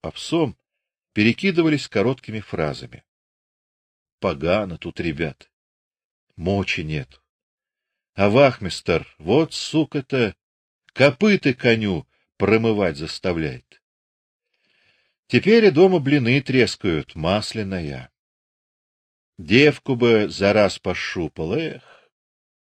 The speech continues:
Я, братушки, Нони во сне видал, будто косим мы с батей сено в лугу, а миру кругом высыпало,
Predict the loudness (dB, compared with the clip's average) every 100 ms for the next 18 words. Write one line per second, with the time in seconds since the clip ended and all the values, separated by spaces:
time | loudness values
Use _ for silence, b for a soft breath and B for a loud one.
0 | _ _ _ _ _ _ -4 -2 -2 -2
1 | -2 -2 -10 0 0 0 b b b -2
2 | 2 4 2 2 0 0 -2 0 0 0
3 | 2 2 -2 -6 -8 -6 -6 -2 -2 -2
4 | -4 -6 -4 -4 -6 -2 -2 -2 -4 -8
5 | -2 2 2 0 -6 -6 -8 -4 -4 -6
6 | -10 _ _ _ _ _ 0 2 4 4
7 | 4 2 0 0 4 4 4 0 -2 -4
8 | -10 -4 -2 -2